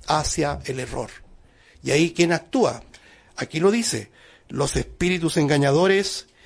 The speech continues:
y las doctrinas de demonios. ¿Ya? Y aquí pone algunos ejemplos. La hipocresía de mentirosos que teniendo cauterizada la conciencia,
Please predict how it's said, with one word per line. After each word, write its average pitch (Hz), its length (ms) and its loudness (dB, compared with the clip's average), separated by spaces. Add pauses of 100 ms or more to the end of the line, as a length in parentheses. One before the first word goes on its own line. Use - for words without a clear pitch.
(260)
y 135 120 -4
las 131 240 -2
doctrinas 175 840 -6 (580)
de 127 260 0
demonios. 113 720 -6 (300)
¿Ya? 147 240 -8 (960)
Y 131 80 -2
aquí 147 200 0
pone 180 200 6
algunos 190 380 4
ejemplos. 202 480 0 (540)
La 135 140 0
hipocresía 147 600 4
de 180 80 6
mentirosos 180 640 4
que 180 140 2
teniendo 180 460 4
cauterizada 180 680 2
la 170 140 4
conciencia, 220 800 4